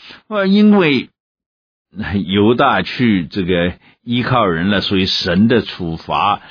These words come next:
临到他们。神怎么处罚的？神把他们的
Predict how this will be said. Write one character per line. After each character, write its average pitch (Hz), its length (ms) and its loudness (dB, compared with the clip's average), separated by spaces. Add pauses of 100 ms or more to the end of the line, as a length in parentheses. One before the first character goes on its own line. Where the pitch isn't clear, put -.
(100)
临 90 260 -2
到 95 180 0
他 85 180 -4
们。 80 140 -2
神 196 240 2
怎 185 120 0
么 190 100 2
处 127 240 0
罚 113 160 2
的？ 104 280 -2 (380)
神 135 680 4 (400)
把 101 560 0 (400)
他 143 340 0
们 131 240 4
的 90 300 0